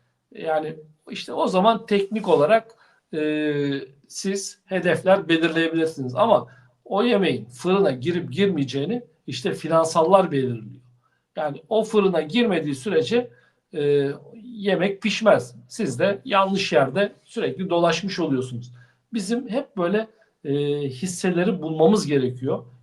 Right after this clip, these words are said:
Yani yatırımcılar olarak bizim için de geçerli, küçük yatırımcılar için de geçerli. Hep, e, bilançoyu, e,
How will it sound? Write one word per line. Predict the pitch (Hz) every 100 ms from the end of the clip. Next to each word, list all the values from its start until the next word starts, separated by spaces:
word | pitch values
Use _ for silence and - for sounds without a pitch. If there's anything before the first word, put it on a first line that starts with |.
| -
Yani | 147 143
yatırımcılar | 139 135 156 160 143 175
olarak | 165 131 117 160 - _ _ _
bizim | 139 139 180
için | 175 170 156
de |
geçerli, | 143 143 - 123 123 -
küçük | - - -
yatırımcılar | 160 165 170 160 165
için | 160 - 151
de |
geçerli. | 135 131 131 131 131 131 _ _
Hep, | 240 240 _ - - _ -
e, | 160 156 156 151 147
bilançoyu, | 139 104 131 196 233 - 160 123 - - - - _ -
e, | 135 135